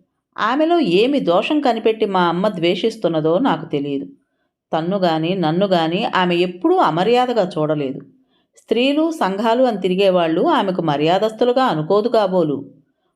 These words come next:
వాళ్ళు తమ పిల్లను మనకిచ్చినంత మాత్రమున వాళ్ళనంత అవమానంగా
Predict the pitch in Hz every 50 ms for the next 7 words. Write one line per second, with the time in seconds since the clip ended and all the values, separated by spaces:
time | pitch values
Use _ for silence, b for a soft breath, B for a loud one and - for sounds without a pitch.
0 | _ - 160 160 160 160 156 151 151 165 196 - - 202 175 165 165 - 170 151
1 | 165 190 226 240 202 170 160 160 160 185 165 - - 156 156 156 151 156 143 147
2 | 143 156 156 190 202 185 175 160 151 143 139 143 143 B B B B B B B
3 | B 214 233 247 262 269 262 226 190 277 226 262 262 - 233 165 160 165 180 208
4 | 233 254 277 311 302 294 262 220